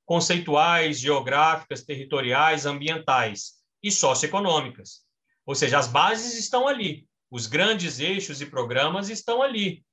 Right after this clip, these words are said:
Aí agora é questão de efetivar uma integração entre as políticas. É a grande crítica.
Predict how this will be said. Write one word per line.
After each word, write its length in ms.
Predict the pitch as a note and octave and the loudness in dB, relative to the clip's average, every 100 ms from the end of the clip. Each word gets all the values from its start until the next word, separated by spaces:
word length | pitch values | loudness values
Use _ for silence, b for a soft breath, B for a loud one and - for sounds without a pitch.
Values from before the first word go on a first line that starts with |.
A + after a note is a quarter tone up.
| _ _ | _ _
Aí 220 | D3+ C#3 D3 | 0 2 2
agora 460 | C#3+ C#3 D3 F#3 | 2 4 4 2
é 80 | G#3 | -2
questão 420 | A3 G3+ - E3+ | -6 -8 -4 -4
de 80 | F3 | -4
efetivar 720 | F#3 F#3+ F#3 D3 C3+ D3 - | -6 -8 -8 0 2 2 0
uma 300 | E3 E3+ F#3 E3+ | -6 0 0 0
integração 720 | G3 A3 G3 F#3 F3 E3 E3+ | -6 -6 0 0 0 -4 -4
entre 140 | F#3 | -6
as 80 | F3 | -8
políticas. 440 | A#3 G#3+ F3 A#2+ | -6 -6 -6 -4
É 40 | B2+ | -2
a 80 | |
grande 440 | A#2+ C#3+ G#3+ G3 F3+ | -2 -2 -2 -2 -6
crítica. 480 | F3 G3 - G#2 | -6 -6 -8 -14